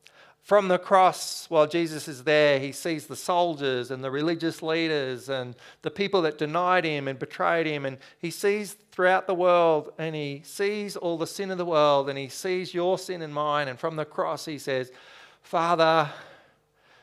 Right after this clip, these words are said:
forgive them, because they don't know what they're doing." And Jesus is full of compassion and grace and love and forgiveness,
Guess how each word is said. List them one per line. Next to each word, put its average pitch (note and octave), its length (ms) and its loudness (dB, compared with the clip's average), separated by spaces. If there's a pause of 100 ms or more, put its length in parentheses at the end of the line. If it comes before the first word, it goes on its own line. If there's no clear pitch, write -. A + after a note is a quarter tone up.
forgive D3+ 480 -4
them, A2+ 280 -8 (1000)
because - 260 -10
they E3 140 0
don't D#3 160 4
know D3+ 100 2
what D3 160 0
they're C#3 140 -6
doing." C3 420 -4 (1300)
And D3+ 240 -4
Jesus F#3+ 800 -2 (360)
is D3+ 240 -8
full G3+ 540 4
of B2+ 160 -10
compassion C#3 960 -6 (400)
and C3+ 280 -8
grace F3+ 760 -4 (340)
and C3 220 -8
love D#3+ 640 2 (380)
and D3 220 -2
forgiveness, D3+ 680 -4